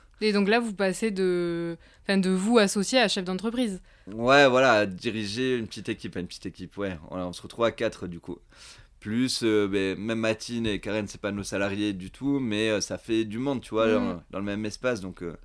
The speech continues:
Speaker 2: donc ça commence à être cool.
Speaker 1: Et ça, toi, tu le vis comment, perso ? Enfin, euh,
Speaker 2: Ouais,
Speaker 1: la,
Speaker 2: trop
Speaker 1: t'as
Speaker 2: bien. Hyper bien, tu
Speaker 1: Ouais,
Speaker 2: vois.
Speaker 1: hyper bien.
Speaker 2: Hyper bien, parce que c'est,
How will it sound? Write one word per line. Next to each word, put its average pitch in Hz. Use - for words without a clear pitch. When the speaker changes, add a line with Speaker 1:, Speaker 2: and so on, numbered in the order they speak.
Speaker 2:
donc 95
ça 104
commence 107
à 98
être 90
cool. 160
Speaker 1:
Et 226
ça, 240
toi, 254
tu 240
le 202
vis 190
comment, 220
perso ? 240
Enfin, 226
euh, -
Speaker 2:
Ouais, 147
Speaker 1:
la, 202
Speaker 2:
trop -
Speaker 1:
t'as 214
Speaker 2:
bien. 202
Hyper 131
bien, 143
tu 151
Speaker 1:
Ouais, 240
Speaker 2:
vois. -
Speaker 1:
hyper 214
bien. 214
Speaker 2:
Hyper 113
bien, 156
parce 117
que 113
c'est, 107